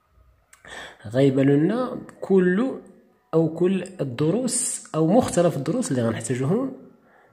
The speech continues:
في هاد، في هاد المستوى. كما كتشوفوا هناك أساسي-، أساتذة، آه، متمرسون على هاد، على هاد التمارين. هذا بار اكزومبل، هذا الموقع مثال على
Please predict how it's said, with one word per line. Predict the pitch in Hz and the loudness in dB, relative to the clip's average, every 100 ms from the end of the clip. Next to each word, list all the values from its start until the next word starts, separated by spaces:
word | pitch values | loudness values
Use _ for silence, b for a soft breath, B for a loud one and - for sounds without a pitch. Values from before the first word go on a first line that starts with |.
| _ | _
في | - | -6
هاد، | 123 131 107 98 120 113 117 123 123 120 | -2 -2 -2 -4 0 2 4 4 4 0
في | 113 110 | -2 -4
هاد | 123 117 | -4 -2
المستوى. | 113 107 - 104 101 92 - - b b b b b b _ _ | -2 0 -2 -2 -2 -4 -6 -16 b b b b b b _ _
كما | 113 127 | -2 -2
كتشوفوا | 127 - 156 - 214 143 | -2 -4 -4 0 2 2
هناك | 131 131 143 | 2 0 -2
أساسي-، | - 131 - 139 127 - 135 120 - | -4 -4 -4 -2 -4 -2 -2 -4 -4
أساتذة، | 127 - 123 - 123 123 120 95 B B B B _ | -4 -2 -4 -4 -4 -2 -2 -4 B B B B _
آه، | 113 113 113 110 110 104 104 98 98 95 95 95 92 87 85 78 80 82 82 78 82 | -10 -6 -4 -4 -4 -4 -6 -8 -8 -8 -8 -8 -10 -12 -12 -14 -12 -12 -12 -14 -12
متمرسون | - 123 135 143 135 135 131 135 - 247 | 0 2 4 4 4 4 0 -2 0 2
على | 117 113 | 4 2
هاد، | 107 107 101 98 - | 2 0 -2 -10 -8
على | 113 120 | -4 -2
هاد | 113 113 104 107 | 0 0 0 -2
التمارين. | 98 - 131 160 269 269 - | -4 -2 0 0 0 -2 -2
هذا | 147 208 294 | 0 2 2
بار | 302 208 | 4 4
اكزومبل، | 165 151 147 - | 4 4 0 2
هذا | 139 151 | 2 4
الموقع | 175 175 170 247 165 | 2 2 0 0 2
مثال | 147 156 160 226 254 147 | 4 4 2 -2 -2 0
على | 139 170 202 | 2 2 0